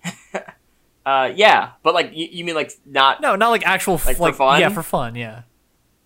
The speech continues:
Speaker 1: Oh, yeah, like, yesterday?
Speaker 2: Outside of class?
Speaker 1: Yeah, after the gym.
Speaker 2: Oh, that's
Speaker 1: Or after, after when I went to the gym.
Speaker 2: That's nice.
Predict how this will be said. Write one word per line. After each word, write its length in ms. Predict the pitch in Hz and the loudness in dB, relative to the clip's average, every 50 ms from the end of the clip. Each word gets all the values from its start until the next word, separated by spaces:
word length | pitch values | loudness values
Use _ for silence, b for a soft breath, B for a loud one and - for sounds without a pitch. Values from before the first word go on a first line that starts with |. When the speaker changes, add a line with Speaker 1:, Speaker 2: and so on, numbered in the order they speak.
| _ _ _ _ _ - | _ _ _ _ _ 0
Speaker 1:
Oh, 200 | - 220 220 165 | 2 4 4 4
yeah, 320 | 131 139 165 165 147 127 110 | 2 0 0 0 0 0 0
like, 200 | 92 123 127 - | -2 -6 -8 -6
yesterday? 560 | 143 131 - - 160 156 160 165 185 190 - _ _ _ _ _ _ _ - | -6 -6 -6 -6 -6 -6 -4 -4 -6 -8 -14 _ _ _ _ _ _ _ -4
Speaker 2:
Outside 420 | 139 147 151 - - 180 160 151 | -2 -2 -2 -2 0 0 0 0
of 100 | 151 135 | -2 -2
class? 680 | - 147 135 131 165 208 226 - - - - - _ _ _ _ _ _ _ _ _ _ _ _ _ _ _ - | -2 -2 -2 0 -2 -4 -8 -14 -16 -16 -18 -20 _ _ _ _ _ _ _ _ _ _ _ _ _ _ _ -6
Speaker 1:
Yeah, 200 | 226 233 165 135 | -2 0 0 0
after 160 | 131 - 156 | 0 -4 -8
the 80 | 147 | -16
gym. 360 | 143 147 156 151 131 113 104 _ _ _ _ _ _ _ - | -14 -12 -12 -12 -12 -14 -16 _ _ _ _ _ _ _ -12
Speaker 2:
Oh, 60 | - 190 | -10 -10
that's 200 | 208 208 - - | -10 -10 -8 -6
Speaker 1:
Or 140 | 147 135 127 | -2 0 2
after, 340 | 110 135 - - 139 123 92 | 2 2 0 -2 -6 -4 -2
after 260 | 92 127 - - 135 | -2 -2 -2 -2 -6
when 100 | 123 123 | -4 -4
I 20 | 120 | -4
went 140 | 120 120 117 | -4 -6 -8
to 60 | 123 | -12
the 40 | 117 | -12
gym. 160 | 107 120 113 | -10 -8 -6
Speaker 2:
That's 160 | 113 113 110 | -6 -6 -6
nice. 420 | - 117 120 127 - - - - | -8 -10 -10 -10 -12 -14 -18 -20